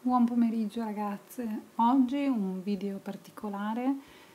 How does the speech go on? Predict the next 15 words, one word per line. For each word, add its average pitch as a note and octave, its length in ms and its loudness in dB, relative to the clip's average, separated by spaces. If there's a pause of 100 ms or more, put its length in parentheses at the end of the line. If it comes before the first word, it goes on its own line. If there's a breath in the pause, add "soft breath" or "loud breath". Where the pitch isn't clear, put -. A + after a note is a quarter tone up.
(200 loud breath)
un G#3+ 380 2
video G#3+ 340 2
tutorial G#3 880 -4
sulla A3 640 -6
realizzazione A3 960 -2
di F#3+ 120 -4
questa G#3+ 640 -6
ghirlanda G3 1200 -4 (280)
autunnale. F#3+ 1080 -4 (1600 loud breath)
Questa C4 280 2
è A3 40 2
una G3+ 160 0
ghirlanda G#3+ 600 0
che G#3+ 140 -4
io G#3 300 0